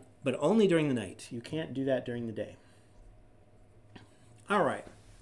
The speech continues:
So that is the end of game turn number four.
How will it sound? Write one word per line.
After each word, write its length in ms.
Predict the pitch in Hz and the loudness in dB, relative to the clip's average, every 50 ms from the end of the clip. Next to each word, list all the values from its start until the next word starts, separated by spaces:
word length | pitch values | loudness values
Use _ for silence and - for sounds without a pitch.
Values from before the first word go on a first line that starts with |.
| - - - - - - - - - - | -20 -20 -20 -20 -20 -20 -20 -20 -16 -14
So 580 | - - - 196 202 202 202 202 202 190 196 | -8 -2 0 2 4 6 6 6 8 8 8
that 380 | 185 147 139 170 165 180 202 220 | 6 6 2 2 2 2 2 2
is 160 | 220 214 190 | 2 0 2
the 260 | 202 233 226 - - | 0 0 -2 -2 -4
end 300 | - 135 135 143 160 185 | -4 -4 -2 -2 0 0
of 320 | 202 208 190 190 196 196 185 | 2 2 2 2 2 0 -2
game 260 | 139 120 110 110 123 | -4 -4 -4 -6 -6
turn 360 | - - - 123 120 123 127 | -8 -8 -8 -6 -6 -4 -4
number 260 | 120 113 117 120 120 | -4 -2 -2 -2 -4
four. 460 | 120 - - - 175 180 175 - - | -4 -6 -4 -2 0 0 0 -2 -8